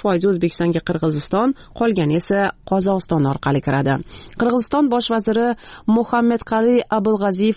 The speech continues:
o'tgan hafta koronavirus epidemiyasi tarqalishi oldini olish maqsadida Xitoy bilan chegaralarning to'liq yopilganini e'lon qildi. "Bugun chegaralarimiz orqali odamlar o'zlari o'tishga, mahsulotlarni o'tkazishga urinish yo'q. Gap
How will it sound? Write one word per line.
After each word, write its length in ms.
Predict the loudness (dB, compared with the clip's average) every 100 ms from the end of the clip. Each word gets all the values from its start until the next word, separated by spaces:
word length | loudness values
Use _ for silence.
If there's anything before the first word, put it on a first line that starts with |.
| -2
o'tgan 260 | -2 -4 -2
hafta 280 | -4 0 -2 -2 -8 -4
koronavirus 720 | -2 0 0 0 2 2 2 2 0
epidemiyasi 540 | 0 2 2 0 -2 -2
tarqalishi 400 | -4 -2 -2 2 0
oldini 240 | 2 2 2
olish 180 | 0 -2
maqsadida 440 | -2 0 0 0 -2 -4 -18 -8
Xitoy 240 | -2 2 2
bilan 160 | 0 0
chegaralarning 600 | 2 2 2 2 2 0 -2
to'liq 260 | -2 0 0 -2
yopilganini 520 | 0 0 2 2 2 2
e'lon 180 | 0 -2
qildi. 180 | -2 -4 -6 -14 -16 -8 0
"Bugun 220 | 2 2 0
chegaralarimiz 680 | 0 2 0 0 0 2 2 -2
orqali 280 | 0 0 0 0
odamlar 360 | 0 0 0 0 0
o'zlari 300 | 0 0 0
o'tishga, 360 | -2 -2 0 0 -2 -8 -2 0
mahsulotlarni 720 | 0 0 0 0 0 2 2
o'tkazishga 640 | 0 -2 -2 -2 -2 0 0 -2 -2
urinish 360 | 0 2 0 2 2
yo'q. 140 | 0 -4 -20 -4 0
Gap 140 | 0